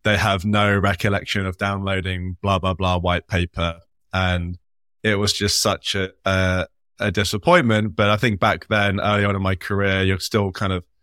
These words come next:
testing things and you're kind of seeing most things through rose-colored spectacles and you're going,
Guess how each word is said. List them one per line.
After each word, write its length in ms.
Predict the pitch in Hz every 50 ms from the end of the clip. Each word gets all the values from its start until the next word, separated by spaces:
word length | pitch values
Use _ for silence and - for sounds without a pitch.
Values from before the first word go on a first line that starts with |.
| _ _ _ _ _ _ _ _ -
testing 340 | - 127 120 - - 113 110
things 480 | - 113 104 104 101 98 101 101 95
and 160 | 101 98 98 98
you're 80 | 92
kind 120 | 104 98 95
of 60 | -
seeing 320 | - 107 101 98 95 95 -
most 300 | - 104 101 98 - -
things 320 | - 98 95 95 92 - -
through 260 | - 98 101 98 92
rose-colored 540 | 87 98 98 92 90 - - 101 92 90 87
spectacles 640 | - - 104 - - - - - 101 95 92 90 85
and 100 | 98 92
you're 100 | 90 92 92 _ _ _ _ _
going, 380 | - 104 98 98 98 95 98